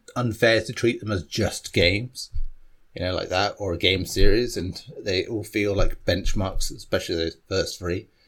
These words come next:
of, like, where gaming was going, you know, like that, you know, and that, that multiplayer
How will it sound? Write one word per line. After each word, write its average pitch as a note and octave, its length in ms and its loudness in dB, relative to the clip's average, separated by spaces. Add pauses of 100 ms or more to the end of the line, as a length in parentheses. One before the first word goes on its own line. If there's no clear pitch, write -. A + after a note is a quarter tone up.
(320)
of, F#2 120 -10
like, D#2+ 220 -4
where G2 400 0
gaming F#2+ 400 0
was E2+ 160 -6
going, G2 380 -4 (260)
you F2 120 -6
know, D#2 60 -6
like F2 160 -6
that, G2 300 -8 (260)
you G#2+ 80 -4
know, F2+ 80 -2
and E2 240 -4
that, - 280 -2
that A2+ 120 -2
multiplayer A2+ 720 -2